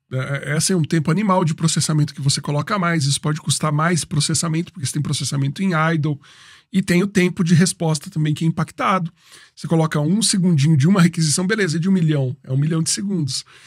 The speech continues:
Então, <laughs> é, a, a parada não é tão simples quanto parece, tá?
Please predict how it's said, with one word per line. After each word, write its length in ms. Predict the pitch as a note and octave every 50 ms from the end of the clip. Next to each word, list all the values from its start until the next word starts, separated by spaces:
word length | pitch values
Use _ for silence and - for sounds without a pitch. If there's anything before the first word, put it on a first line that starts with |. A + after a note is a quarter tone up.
| - - _ _
Então, 340 | C#3 C3+ C3 D#3 D#3+ F3 F3+ A2+ - - - -
<laughs> 280 | - - _ _ _
é, 240 | - - D3+ C#3+ -
a, 220 | - D3 C#3+ - D#3
a 40 | D3
parada 360 | - E3 E3 F3 F3 G3 G3+
não 80 | F#3+
é 60 | G3 G3
tão 180 | - G#3 G#3+
simples 380 | G#3 - G#3+ G3+ F#3+ G#3 G3 -
quanto 240 | - G3 F3+ - -
parece, 500 | A3 G#3 F3+ E3 D#3+ E3 E3+ - - C3
tá? 200 | - C3 D3